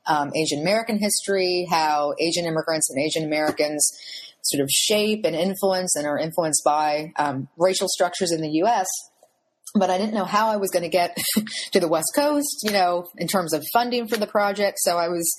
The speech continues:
kind of in a little bit of a funk because I, I just really thought that I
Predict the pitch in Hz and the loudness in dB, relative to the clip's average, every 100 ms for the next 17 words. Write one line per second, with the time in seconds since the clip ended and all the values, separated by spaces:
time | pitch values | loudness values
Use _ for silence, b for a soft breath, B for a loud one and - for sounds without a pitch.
0 | B B B - 349 330 247 202 226 214 | B B B 2 2 2 0 0 0 0
1 | 165 156 - 220 190 - - 156 180 170 | 0 -2 0 0 0 -4 -4 0 0 0
2 | 165 - - - - 185 180 185 175 180 | -2 -4 -6 -6 -2 0 0 0 0 0
3 | 165 160 165 165 160 160 156 156 - b | 0 0 0 2 0 0 2 -2 -6 b
4 | b b _ _ _ - - 185 190 160 | b b _ _ _ -2 0 2 0 -2